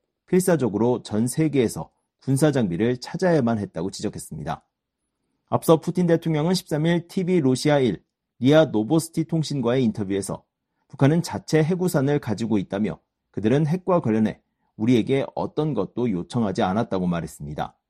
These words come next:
이 같은 푸틴 대통령의 발언은 최근 북한이 러시아에 포탄과 탄도미사일을 제공하는 등 북러 간 군사 협력이 강화하는 가운데 나온 것입니다. 국무부 대변인은 우리 정보에 따르면 북한은 러시아에 만 개 이상 컨테이너 분량의 군사 장비와 군수품을 제공했다며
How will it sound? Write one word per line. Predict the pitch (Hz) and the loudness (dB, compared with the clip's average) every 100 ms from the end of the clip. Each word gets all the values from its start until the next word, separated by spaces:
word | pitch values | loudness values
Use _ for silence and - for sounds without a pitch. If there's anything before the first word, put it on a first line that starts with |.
| _ _ _ _ _ _ | _ _ _ _ _ _
이 | 131 | 2
같은 | 160 175 190 | 4 4 -2
푸틴 | 196 196 185 | -2 0 0
대통령의 | 180 180 165 165 165 | 0 0 0 2 2
발언은 | 151 139 170 180 | 2 2 0 -2
최근 | - 165 170 175 | -4 -2 0 -2
북한이 | 143 143 143 160 | -4 -2 0 0
러시아에 | 123 98 104 117 117 139 139 | 0 -2 2 2 2 0 -2
포탄과 | - 185 180 151 131 147 - | -4 -4 0 -2 0 -2 -2
탄도미사일을 | - 202 196 170 131 113 135 135 | -8 0 2 2 0 0 0 -2
제공하는 | - 107 127 120 107 98 | -4 -2 0 0 -2 -2
등 | 87 - _ _ _ _ - | -6 -8 _ _ _ _ -4
북러 | 139 151 156 | 0 4 4
간 | 156 165 | 2 -2
군사 | - 120 131 151 | -2 -4 0 2
협력이 | 131 95 78 104 117 | 2 0 -2 -4 -6
강화하는 | - 107 135 147 131 120 | -6 -2 0 2 2 0
가운데 | 87 80 107 | -4 -4 -2
나온 | 101 90 | 0 -2
것입니다. | 82 - 76 76 - _ _ _ _ _ _ _ _ - | -4 -8 -8 -8 -8 _ _ _ _ _ _ _ _ -4
국무부 | 160 170 160 | 2 2 4
대변인은 | 160 156 160 175 190 | 4 4 2 2 0
우리 | 131 160 | 2 0
정보에 | 151 135 139 151 | 0 -2 2 2
따르면 | 151 139 143 165 165 | 2 -2 0 0 -2
북한은 | 139 131 156 160 | -2 0 0 0
러시아에 | 98 104 131 107 127 123 - | -2 0 0 0 0 -2 -4
만 | 85 110 | -2 0
개 | 139 151 | 2 2
이상 | 127 143 156 | 2 0 -4
컨테이너 | - 196 185 185 170 156 | -4 -8 -2 -2 0 -2
분량의 | 131 117 92 107 120 | 0 -2 0 -2 -4
군사 | - 120 127 143 | -4 -4 0 0
장비와 | 127 101 85 92 113 - | 0 -2 -2 -2 -2 -2
군수품을 | 135 139 151 - 113 101 | -4 -2 -2 -2 -2 0
제공했다며 | 101 92 101 87 - 113 95 | -2 -4 -4 -4 -4 -4 -4